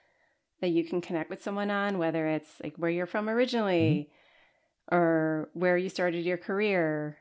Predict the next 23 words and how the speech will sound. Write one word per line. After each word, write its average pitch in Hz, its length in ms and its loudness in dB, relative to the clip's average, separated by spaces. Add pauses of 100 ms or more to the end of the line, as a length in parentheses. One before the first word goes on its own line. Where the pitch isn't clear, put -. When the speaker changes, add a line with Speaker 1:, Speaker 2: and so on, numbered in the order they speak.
(100)
Speaker 1:
Um, 151 760 -2
maybe 160 640 0 (600)
you 175 200 -4
cross 170 340 -2
paths 160 520 -4
or 151 540 -4 (220)
you 170 120 -2
happen 175 240 -6
to 170 60 0
work 165 180 -2
at 175 80 -6
the 170 80 -8
same 175 180 0
company 170 400 -2
at 160 80 -2
different 170 240 -4
times, 175 560 0 (1080)
or, 170 760 2
you 180 120 0
know, 170 160 2
being 180 540 2 (420)
an 180 160 4
underrepresented 170 920 0